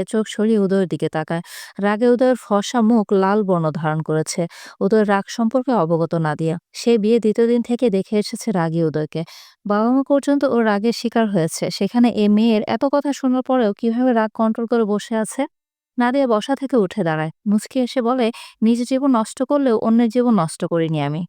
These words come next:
নিজের ব্রাইট ফিউচার অন্ধকারে নিলেও নিজের ব্রাইট ফিউচারের জন্য অন্যের ব্রাইট ফিউচার অন্ধকারে ঠেলে দেইনি। আমি পঙ্গু এক ছেলেকে বিয়ে করলেও আমার জন্য কোনো ছেলে স্ট্রোক করে পঙ্গু হয়ে দিনের পর দিন বিছানায় পড়ে থাকেনি।" নাদিয়ার কথা শুনে যারা চোখ মুখ ভোতা হয়ে যায়।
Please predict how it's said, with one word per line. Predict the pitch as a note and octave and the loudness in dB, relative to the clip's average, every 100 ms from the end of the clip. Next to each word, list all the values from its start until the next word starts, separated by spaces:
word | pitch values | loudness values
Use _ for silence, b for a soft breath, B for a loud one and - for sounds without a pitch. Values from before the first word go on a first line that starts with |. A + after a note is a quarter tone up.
| - | -6
নিজের | F#3+ G3 G3 | -2 0 0
ব্রাইট | F#3 F#3+ - | 0 -2 -2
ফিউচার | A3+ A3+ B3+ | -4 0 0
অন্ধকারে | A3 G#3 A3+ B3+ B3+ | 2 0 0 0 0
নিলেও | C4 A#3+ G#3+ | 2 2 2
নিজের | G#3+ A#3 | 2 2
ব্রাইট | G#3 G3+ G#3 | 0 0 -2
ফিউচারের | - B3 C4 C4 | -4 -4 0 0
জন্য | B3 C4 A#3 | 0 0 2
অন্যের | A3+ B3+ B3 | 2 2 2
ব্রাইট | G#3 G#3 | 0 -2
ফিউচার | - G3+ G3+ | -2 -2 0
অন্ধকারে | E3+ D#3+ E3 D#3+ D#3 | -2 -2 -2 -2 -2
ঠেলে | F#3+ D#3 | -2 -4
দেইনি। | D3+ D3+ D3 D#3+ B B B | -2 -2 -2 -4 B B B
আমি | A3+ A#3+ B3+ | -2 -2 0
পঙ্গু | C4 C4 C4+ | 0 2 2
এক | C#4+ C4+ | 0 -2
ছেলেকে | - B3+ B3+ B3 | -2 0 0 2
বিয়ে | G#3+ A#3 | 2 0
করলেও | B3+ B3+ G#3+ B3 b b | 0 2 2 0 b b
আমার | - G#3 B3 | -4 0 0
জন্য | C4 C#4 A3 | 2 2 2
কোনো | A#3 A#3 | 2 0
ছেলে | A3+ B3+ B3 | 0 0 -2
স্ট্রোক | - - A#3 - | -2 -2 -2 2
করে | B3 | 0
পঙ্গু | A#3 A3+ A3+ | 2 2 2
হয়ে | A#3 A#3+ | 2 2
দিনের | G#3+ G#3+ A3 | 2 2 2
পর | A3 | 0
দিন | A3 A3+ | 0 0
বিছানায় | G3+ G3+ G#3+ G#3+ F#3 | 0 0 0 0 0
পড়ে | D#3 | -2
থাকেনি।" | D3 E3 - E3 E3 B B B | -2 -6 -6 -6 -6 B B B
নাদিয়ার | F3+ F3+ G#3 G#3 | 0 2 2 0
কথা | F#3+ - A3 | -2 -6 -6
শুনে | B3 G#3 | 0 0
যারা | F#3+ F#3 F#3+ | 0 0 -2
চোখ | - A#3 - | -2 -2 0
মুখ | A#3 F#3 E3+ | 0 0 -2
ভোতা | F3+ E3 | -4 -4
হয়ে | E3+ D#3 | -4 -6
যায়। | - F3 | -6 -10